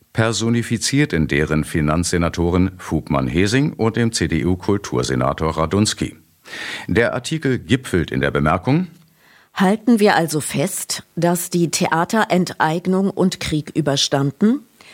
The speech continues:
Speaker 2: nicht aber den Zugriff des Finanzkapitals und einer ihm dienenden Politik.
Speaker 1: Anmerkung der Redaktion: Das ist leider tendenziell antisemitisch mit der Betonung des raffenden, also Finanzkapitals.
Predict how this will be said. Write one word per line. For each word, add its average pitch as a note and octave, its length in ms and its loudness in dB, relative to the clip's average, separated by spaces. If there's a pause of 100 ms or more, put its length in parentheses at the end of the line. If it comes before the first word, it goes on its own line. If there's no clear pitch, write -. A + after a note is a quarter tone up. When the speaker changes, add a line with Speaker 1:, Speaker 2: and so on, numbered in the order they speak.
(280)
Speaker 2:
nicht - 340 4
aber F#3 200 2
den E3 200 2
Zugriff F#3 560 0
des D#3 240 -2
Finanzkapitals E3 1400 0
und G3+ 360 2
einer D#3+ 380 2
ihm F#3 220 4
dienenden C#3 580 2
Politik. - 720 -4 (480)
Speaker 1:
Anmerkung E2 720 0
der D2 220 0
Redaktion: F2+ 720 0 (120)
Das G#2 420 -2
ist - 260 -6
leider D#2+ 240 2
tendenziell E2 580 0 (100)
antisemitisch E2+ 920 0
mit E2+ 140 2
der F2 100 2
Betonung F#2+ 480 2
des D2 260 -2
raffenden, F#2+ 500 2
also D2 300 -2
Finanzkapitals. F2 960 -2